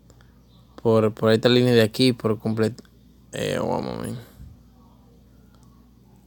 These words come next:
Solo preocúpense de ir en cada línea de ahí. Sí, olvídense de, del espacio que le sobre. ¿Por qué?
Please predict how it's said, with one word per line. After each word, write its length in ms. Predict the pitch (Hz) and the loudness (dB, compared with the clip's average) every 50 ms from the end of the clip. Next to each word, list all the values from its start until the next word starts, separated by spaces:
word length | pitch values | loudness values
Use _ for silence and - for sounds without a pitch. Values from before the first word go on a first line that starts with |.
| _ - - - - - - - - _ _ - - - _ - _ - - - - - - - - - | _ -20 -20 -20 -20 -20 -20 -20 -20 _ _ -20 -20 -20 _ -20 _ -20 -20 -20 -20 -20 -20 -20 -20 -6
Solo 360 | - - 123 131 135 135 135 | 2 6 8 8 10 8 8
preocúpense 640 | 151 143 135 127 131 135 131 139 131 123 127 123 | 6 4 2 2 2 0 0 0 0 0 0 0
de 800 | 123 123 120 117 117 113 110 110 110 110 107 107 110 107 98 - - - | 0 0 2 2 2 4 2 2 0 -2 -4 -4 -6 -8 -8 -10 -10 -8
ir 180 | - - 117 120 | -6 -2 0 2
en 240 | 120 120 120 120 117 | 2 2 2 0 0
cada 200 | - 120 120 113 | 2 4 4 4
línea 240 | 113 117 120 120 117 | 4 4 4 4 4
de 80 | 117 | 4
ahí. 420 | 117 123 143 156 156 160 151 147 - - - - - - - - - - - | 6 6 6 4 4 2 -2 -6 -12 -20 -20 -20 -20 -20 -20 -20 -20 -20 -16
Sí, 240 | - - - 107 | -10 -4 -2 0
olvídense 540 | 110 107 110 107 104 113 120 120 113 - 120 | 2 2 2 2 2 2 2 2 2 4 4
de, 120 | 117 117 113 | 6 6 6
del 200 | 113 110 107 107 | 6 4 4 2
espacio 420 | 104 - - 113 117 - 117 107 | 2 4 4 2 4 2 0 -2
que 80 | 113 107 | 0 0
le 120 | 104 104 | 0 0
sobre. 380 | - - 120 117 110 113 120 - - _ _ _ - - _ _ - - - - _ _ - - - _ _ _ - - _ _ - - - _ _ _ _ _ _ _ _ _ _ _ _ _ _ _ _ _ - - _ - - - | 2 2 4 4 2 2 -2 -10 -14 _ _ _ -20 -20 _ _ -20 -20 -20 -20 _ _ -20 -20 -20 _ _ _ -20 -20 _ _ -20 -20 -20 _ _ _ _ _ _ _ _ _ _ _ _ _ _ _ _ _ -20 -20 _ -20 -20 -2
¿Por 220 | - - 127 123 117 | 2 4 4 4 4
qué? 340 | - - 160 156 160 165 | 4 4 6 6 6 4